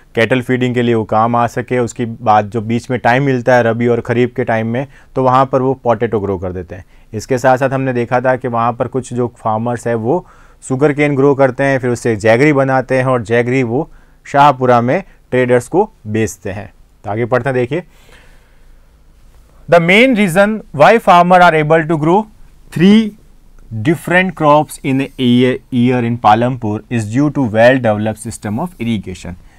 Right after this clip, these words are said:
कैसे पॉसिबल है कि वहाँ के जो किसान हैं वो तीन तरह की क्रॉप्स उगा रहे हैं,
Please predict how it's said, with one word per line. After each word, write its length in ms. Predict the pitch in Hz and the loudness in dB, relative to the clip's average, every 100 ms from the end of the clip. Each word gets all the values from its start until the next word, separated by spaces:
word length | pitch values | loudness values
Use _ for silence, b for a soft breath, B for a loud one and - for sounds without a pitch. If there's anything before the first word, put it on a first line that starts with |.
| b b | b b
कैसे 280 | 131 175 254 | 0 2 2
पॉसिबल 520 | 214 190 180 180 180 | 4 4 4 2 4
है 120 | 185 190 | 4 4
कि 120 | 190 | 2
वहाँ 280 | 151 156 165 | 2 2 0
के 120 | 165 | -2
जो 120 | 160 | -2
किसान 420 | 147 131 151 151 | -2 0 2 2
हैं 140 | 147 147 | 0 -2
वो 160 | 165 | -2
तीन 360 | - 175 196 190 | -2 -2 0 2
तरह 240 | 180 156 | 2 2
की 120 | 147 | 0
क्रॉप्स 300 | 143 127 113 | 0 0 0
उगा 240 | 104 95 87 | -2 -2 -2
रहे 120 | 98 | -4
हैं, 180 | 87 | -12